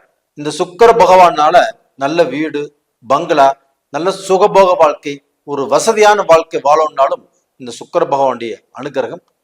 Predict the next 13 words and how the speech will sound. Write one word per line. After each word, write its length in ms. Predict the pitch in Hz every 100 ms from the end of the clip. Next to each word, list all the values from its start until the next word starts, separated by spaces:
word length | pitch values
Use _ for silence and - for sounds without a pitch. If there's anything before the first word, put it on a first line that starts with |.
| _
கண்டிப்பாக 640 | 120 120 127 123 98 147 -
தேவைப்படுது. 420 | 110 - 95 _ _ _ _ _ _ _ _ _ _ _ _ _ 123
நேயர்களே, 440 | 131 147 143 180 - _ _ _ _
அஹ், 160 | 123 113
உங்களுக்கு 480 | 117 127 135 123 117
நிறைய 360 | 131 175 214
பதிவுகள் 420 | - 160 185 185 170
நான் 180 | 139 -
போட்டுட்டு 220 | 160 -
இருக்கிறேன், 340 | 147 135 160 - _ _ _
நீங்களும் 420 | 139 175 180 175 143
பார்த்துட்டு 280 | 151 - 143
இருக்கிறீங்க. 360 | 139 139 123